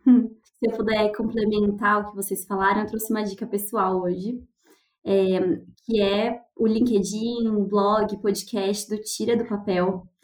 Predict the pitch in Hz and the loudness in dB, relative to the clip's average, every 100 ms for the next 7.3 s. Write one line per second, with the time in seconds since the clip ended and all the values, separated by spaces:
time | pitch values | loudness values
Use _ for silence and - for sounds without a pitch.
0 | _ _ _ 208 202 208 214 208 208 220 | _ _ _ 0 0 2 0 0 0 0
1 | 214 - 220 214 - - 285 - 247 220 | 0 0 0 -2 -6 -2 -2 2 2 4
2 | 226 226 202 - 214 208 208 202 202 - | 2 0 -4 -4 -4 -2 0 -2 -2 -6
3 | 208 220 220 208 - 208 214 254 247 220 | -2 0 0 -2 -2 0 0 0 0 -4
4 | 208 202 - 202 - 202 196 202 - 196 | -4 -8 -6 -4 0 2 2 -2 -4 -4
5 | 196 202 - 202 202 233 240 - 208 - | -2 -2 -4 -6 -4 -2 -2 -2 -6 -4
6 | 214 202 180 180 175 190 - 185 - 190 | -4 -4 -4 -6 -8 -10 -4 -4 -4 -2
7 | 180 175 170 | 0 2 0